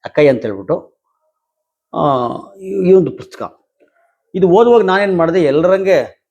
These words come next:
"ಅಯ್ಯೋ ಏನಿರುತ್ತೆ ಮಹಾ, ಇಲ್ಲಿ ಭಾಳ ತುಂಬಾ ಜನ ಹೇಳಿದ್ರಲ್ಲ ಅದೇ ತರ ಇರುತ್ತೆ" ಅಂತ. ಆದ್ರೆ ಈ ಪುಸ್ತಕ ಹಲವಾರು ಯೂನಿವರ್ಸಿಟಿಗಳಿಗೆ ಪಟ್ಟಿ ಆಗಿದೆ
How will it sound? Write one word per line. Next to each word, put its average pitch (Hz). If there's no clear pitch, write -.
"ಅಯ್ಯೋ 120
ಏನಿರುತ್ತೆ 151
ಮಹಾ, 120
ಇಲ್ಲಿ 135
ಭಾಳ 139
ತುಂಬಾ 147
ಜನ 135
ಹೇಳಿದ್ರಲ್ಲ 123
ಅದೇ 113
ತರ -
ಇರುತ್ತೆ" 101
ಅಂತ. -
ಆದ್ರೆ 131
ಈ 165
ಪುಸ್ತಕ 180
ಹಲವಾರು 208
ಯೂನಿವರ್ಸಿಟಿಗಳಿಗೆ 175
ಪಟ್ಟಿ 196
ಆಗಿದೆ 101